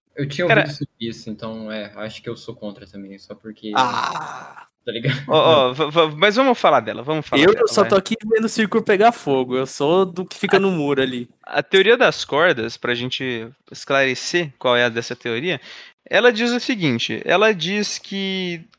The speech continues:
Speaker 2: aquelas partículas todas que a gente tava diferenciando antes, de todo aquele modelo padrão, elas são diferenciadas entre si como cordas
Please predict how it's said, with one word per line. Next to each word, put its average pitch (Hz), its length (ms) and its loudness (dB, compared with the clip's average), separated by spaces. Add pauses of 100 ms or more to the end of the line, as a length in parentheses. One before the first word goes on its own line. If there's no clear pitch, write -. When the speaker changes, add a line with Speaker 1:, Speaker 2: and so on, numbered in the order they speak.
(260)
Speaker 2:
aquelas 226 340 2
partículas 175 580 2
todas 160 360 0
que - 80 -4
a - 20 2
gente 127 160 -2
tava 127 160 0
diferenciando 123 760 -2
antes, 156 360 0 (320)
de - 140 -8
todo 214 180 4
aquele 208 220 2
modelo 139 320 2
padrão, 127 560 -2 (680)
elas 180 1300 2 (500)
são 240 300 2
diferenciadas 202 840 0
entre 160 360 -2
si 151 380 -8 (460)
como 147 400 2 (100)
cordas 220 680 2